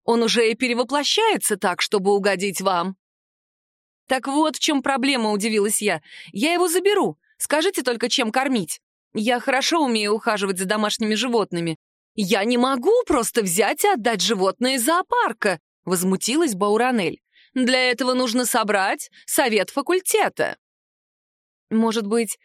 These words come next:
хватит личного разрешения ректора?» вежливо поинтересовалась я.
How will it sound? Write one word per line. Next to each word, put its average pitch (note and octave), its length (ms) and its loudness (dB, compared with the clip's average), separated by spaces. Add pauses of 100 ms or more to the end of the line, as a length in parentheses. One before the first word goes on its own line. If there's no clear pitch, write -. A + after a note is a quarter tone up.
(320)
хватит A3 560 -4
личного A3 460 0
разрешения A#3+ 680 0
ректора?» G#3 520 -2 (340)
вежливо A#3+ 500 0
поинтересовалась G3 920 -2
я. E3 220 -4